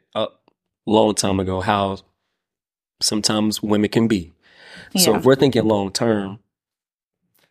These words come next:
Speaker 1: if I have a female friend and I end up going off and I get married,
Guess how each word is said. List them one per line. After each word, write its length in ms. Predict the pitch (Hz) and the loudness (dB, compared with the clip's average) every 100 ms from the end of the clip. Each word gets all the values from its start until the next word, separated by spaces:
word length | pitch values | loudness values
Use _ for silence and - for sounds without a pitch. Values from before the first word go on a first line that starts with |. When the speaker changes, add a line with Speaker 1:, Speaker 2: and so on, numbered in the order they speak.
| _ | _
Speaker 1:
if 200 | - 107 | -8 0
I 100 | 147 | 0
have 500 | 135 127 120 113 107 - | 2 2 4 2 -2 -10
a 80 | 110 | -4
female 340 | 117 107 98 | 0 0 0
friend 540 | - 113 104 95 92 _ - | -2 -2 0 -4 -10 _ -8
and 120 | 101 | -4
I 100 | 104 | -4
end 140 | 101 | -4
up 180 | 101 92 _ _ _ _ | -6 -8 _ _ _ _
going 200 | 104 98 | -8 -4
off 180 | 98 - | -4 -6
and 80 | 101 | -10
I 60 | |
get 140 | 95 95 | -8 -8
married, 260 | 98 - | -8 -12